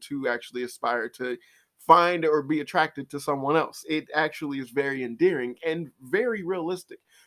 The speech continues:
The creator of Gantz actually still makes, um, now Gantz is over with. Um, it is completed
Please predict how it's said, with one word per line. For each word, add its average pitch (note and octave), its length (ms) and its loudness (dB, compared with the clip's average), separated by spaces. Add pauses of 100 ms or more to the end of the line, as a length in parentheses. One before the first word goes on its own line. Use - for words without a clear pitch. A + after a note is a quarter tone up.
(100)
The F3+ 240 -2
creator G#3+ 480 -2
of - 160 -10
Gantz C#3 380 -6
actually C3 340 -8
still C#3 500 -6
makes, B2 520 -6 (100)
um, B2 280 -2
now C3+ 160 0
Gantz G3+ 300 -2
is F#3 80 -6
over A#2+ 240 2
with. - 180 -12 (460)
Um, B2 220 2
it C3 100 0
is D3+ 100 -4
completed E3 540 -2